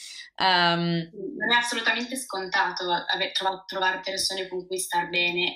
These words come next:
Speaker 2: è fondamentale trovarle, però io mi re-, mi reputo molto fortunata su questo, su questo lato, ecco.
Speaker 1: Mhm. E invece poi ti volevo chiedere quanto ha influito la pandemia sul nostro apprendimento, quindi su quello che abbiamo appunto appreso, sulle,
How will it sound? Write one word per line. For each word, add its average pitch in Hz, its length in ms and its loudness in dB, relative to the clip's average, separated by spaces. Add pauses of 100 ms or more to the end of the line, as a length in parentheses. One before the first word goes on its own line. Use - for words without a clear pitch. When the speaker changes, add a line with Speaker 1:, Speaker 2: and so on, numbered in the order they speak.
Speaker 2:
è 180 200 -6
fondamentale 175 720 -2
trovarle, 175 560 -2 (280)
però 214 140 2
io 208 60 0
mi 196 80 -2
re-, 185 240 -4
mi 190 140 -2
reputo 190 260 -4
molto 185 260 -6
fortunata 175 460 -4
su - 180 -8
questo, 170 480 -6
su - 140 -4
questo 175 260 -4
lato, 160 300 -2
ecco. 170 160 -6
Speaker 1:
Mhm. 202 400 0 (560)
E - 120 0
invece 285 440 2
poi 330 160 2
ti 320 80 -2
volevo 190 240 2
chiedere 196 340 4
quanto 294 480 4
ha 320 120 8
influito 226 640 2
la 214 160 4
pandemia 202 460 0
sul 226 180 -4
nostro 185 340 -4
apprendimento, 180 920 0
quindi 180 220 -4
su 175 140 -6
quello 180 220 0
che 175 100 -4
abbiamo 170 300 0
appunto 170 380 -2
appreso, 170 440 0
sulle, 156 560 -2